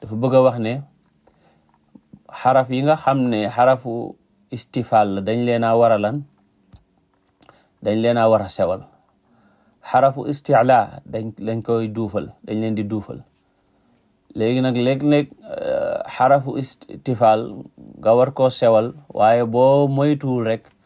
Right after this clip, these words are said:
mën nga koo duufal te doo ci bàyyi xel, ndax position ba mu nekk.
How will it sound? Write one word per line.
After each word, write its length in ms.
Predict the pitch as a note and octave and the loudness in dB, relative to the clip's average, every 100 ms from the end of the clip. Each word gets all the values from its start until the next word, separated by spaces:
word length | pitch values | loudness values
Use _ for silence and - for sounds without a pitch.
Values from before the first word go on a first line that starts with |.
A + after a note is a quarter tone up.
| _ _ _ | _ _ _
mën 160 | A#2+ B2+ | -6 -2
nga 120 | C3 B2+ | -2 -2
koo 200 | B2+ A#2+ | -4 -4
duufal 440 | A#2 A2+ A#2 A2+ | -4 -4 -4 -6
te 100 | A#2 G#2+ | -6 -4
doo 160 | A2+ G#2 | -4 -4
ci 80 | |
bàyyi 260 | G#2 G2 G2 | 0 0 0
xel, 220 | - F#2 | -6 -10
ndax 240 | G2 G#2 - - _ - | -4 -6 -6 -20 _ -8
position 540 | B2+ A2+ G#2+ G#2+ G2 | -6 -6 -8 -6 -4
ba 100 | G#2 | -4
mu 100 | G#2+ | -4
nekk. 300 | G#2 G2 - | -6 -6 -12